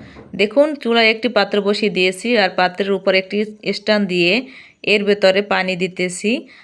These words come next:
আর আমি যে পাত্রে পুডিং তৈরি করব, সেই পাত্রের চার ভাগের এক ভাগ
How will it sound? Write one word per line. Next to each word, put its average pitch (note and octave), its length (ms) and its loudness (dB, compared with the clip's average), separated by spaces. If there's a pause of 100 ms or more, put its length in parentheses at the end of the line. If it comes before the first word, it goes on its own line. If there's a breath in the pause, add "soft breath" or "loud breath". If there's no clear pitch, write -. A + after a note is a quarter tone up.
(140 loud breath)
আর E3+ 280 -2
আমি G3 220 0
যে G#3 160 2
পাত্রে A3+ 420 0
পুডিং A3+ 420 -2
তৈরি G#3+ 240 0
করব, G3 300 2
সেই G3 260 0
পাত্রের G3+ 540 -2
চার G3 240 0
ভাগের F#3+ 340 0
এক F3+ 280 -2
ভাগ G#3 240 0